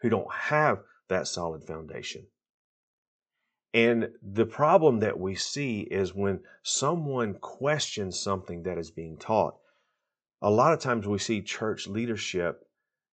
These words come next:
completely disregard any type of questions, and they will reject an opportunity to sit down and have a conversation.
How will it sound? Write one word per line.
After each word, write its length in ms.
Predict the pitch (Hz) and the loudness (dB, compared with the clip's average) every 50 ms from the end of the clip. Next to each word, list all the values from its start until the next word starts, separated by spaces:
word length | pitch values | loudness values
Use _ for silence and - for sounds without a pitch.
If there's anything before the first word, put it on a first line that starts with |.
| _ _ | _ _
completely 720 | - - 110 104 101 - - - 151 156 147 113 135 123 113 | -4 -4 -4 -4 -6 -8 -2 0 0 2 2 0 0 -2 -2
disregard 1000 | 92 92 - - - - - 101 95 87 87 87 117 123 123 113 95 92 87 87 - | 4 4 4 4 4 2 0 -2 -2 -2 -2 -2 -2 0 2 2 2 2 0 -2 -6
any 220 | - 104 117 120 113 | -6 -4 -2 -2 -2
type 300 | 117 120 104 95 95 - | 0 0 0 0 0 -4
of 160 | 78 - - | -10 -10 -6
questions, 640 | - 135 120 - - - 69 - - - - - - _ _ _ _ _ _ _ _ _ _ _ _ _ - - - | -4 -2 -2 -2 -4 -8 -10 -12 -12 -14 -16 -18 -18 _ _ _ _ _ _ _ _ _ _ _ _ _ -12 -6 -2
and 120 | 120 113 | 0 2
they 120 | 113 113 | 2 2
will 120 | 113 107 104 | 4 2 2
reject 720 | 104 104 104 101 92 92 101 147 175 151 110 107 - - | 2 0 0 -2 -2 0 4 4 6 6 6 4 0 -2
an 140 | - 104 110 | -6 -6 -4
opportunity 640 | 104 107 107 - 90 - - 98 92 92 95 101 101 92 | -4 -4 -4 -4 -6 -6 -6 -4 -4 -4 -4 -6 -6 -6
to 100 | 101 98 | -6 -6
sit 260 | - - 110 101 - | -6 -4 -6 -4 -4
down 180 | 101 98 98 | -4 -4 -4
and 120 | 98 90 85 | -4 -6 -6
have 180 | 82 82 82 | -10 -12 -12
a 60 | 90 95 | -12 -12
conversation. 800 | - 80 80 82 76 78 - - 131 120 104 - - - - | -10 -10 -10 -10 -10 -8 -4 -2 0 0 0 -2 -6 -8 -10